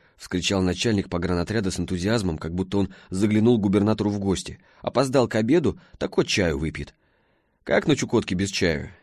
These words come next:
"Без чаю на Чукотке пропадешь". Он вдруг присел и длинными красными пальцами стал разбирать ремни и колодки,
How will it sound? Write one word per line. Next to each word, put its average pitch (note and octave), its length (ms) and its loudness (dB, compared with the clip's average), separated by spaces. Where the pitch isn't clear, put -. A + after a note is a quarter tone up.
"Без G#2+ 240 0
чаю F#3+ 360 6
на G3 80 2
Чукотке F#3+ 400 2
пропадешь". D#3+ 600 2
Он F#2 180 0
вдруг G2 300 -2
присел G#2 480 0
и F#2 60 2
длинными F2 460 2
красными E2+ 480 -4
пальцами G2+ 440 -4
стал F2+ 280 -2
разбирать F2+ 440 -2
ремни E2+ 320 0
и - 20 -2
колодки, F#2 520 -4